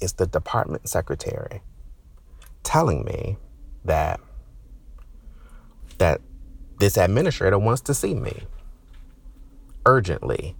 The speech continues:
and that if I have class, to send a message that I won't be there, that I'm gonna be late. But it's important not to go to class, to come straight to the office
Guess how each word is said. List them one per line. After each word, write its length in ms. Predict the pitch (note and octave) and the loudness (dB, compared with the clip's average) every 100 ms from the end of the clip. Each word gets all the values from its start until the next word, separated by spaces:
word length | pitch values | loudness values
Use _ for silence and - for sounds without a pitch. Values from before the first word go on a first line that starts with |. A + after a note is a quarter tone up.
| - - - | -16 -4 2
and 140 | F2 | 6
that 220 | E2+ D#2+ - | 6 4 2
if 160 | F#2 | 2
I 100 | G2 | 4
have 280 | F2+ G#2 A2+ | 4 4 2
class, 680 | - A2 F2+ D#2 F2+ - - - - - - | 2 4 6 4 0 -4 -12 -18 -20 -16 -6
to 100 | A2+ | -4
send 280 | - G2 A2 | 0 2 2
a 40 | |
message 760 | A2+ A#2 B2+ - - - - - - - - - | 2 2 0 -4 -8 -8 -12 -12 -16 -20 -20 -4
that 120 | - E2+ | 2 4
I 100 | E2+ | 4
won't 260 | F2+ D#2+ | 2 0
be 160 | F#2+ G#2+ | 0 2
there, 320 | A#2 B2 A2+ | 4 4 4
that 140 | F2+ | 4
I'm 120 | E2+ E2 | 2 2
gonna 240 | E2+ E2 | 2 2
be 140 | E2 | 0
late. 300 | E2+ C#2 - - - - | 0 0 0 -6 -12 -2
But 180 | - | 0
it's 180 | A1+ F2 | 0 0
important 560 | E2 - B2+ E2 G#2+ - - - - - - | -2 0 0 2 2 -2 -8 -16 -16 -16 -6
not 220 | F2 F#2 - | 2 2 2
to 100 | G2 | 4
go 100 | F2+ | 4
to 100 | E2+ | 4
class, 460 | - A2+ G#2+ G2+ | 4 6 6 2
to 120 | - - | -2 -2
come 220 | F2+ C2 | 0 -2
straight 360 | - A2+ G#2 - | 0 2 2 2
to 100 | F#2 | 0
the 140 | F2 | 2
office 640 | - - - - - - | 0 -2 -6 -12 -10 -12